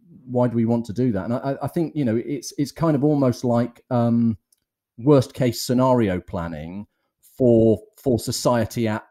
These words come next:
at large. You know, it's like painting these pictures of places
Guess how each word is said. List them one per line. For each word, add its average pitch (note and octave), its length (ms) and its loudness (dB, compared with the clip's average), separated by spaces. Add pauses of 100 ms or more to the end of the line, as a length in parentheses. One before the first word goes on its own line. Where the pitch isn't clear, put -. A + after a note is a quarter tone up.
at A2+ 180 -6
large. G2 540 -2
You A#2+ 80 -4
know, F#2+ 140 -4
it's G2 160 -8
like A2+ 220 -4
painting A#2 480 -2 (320)
these A#2 160 0
pictures A#2 420 -4
of A2 140 -6
places G2 760 -2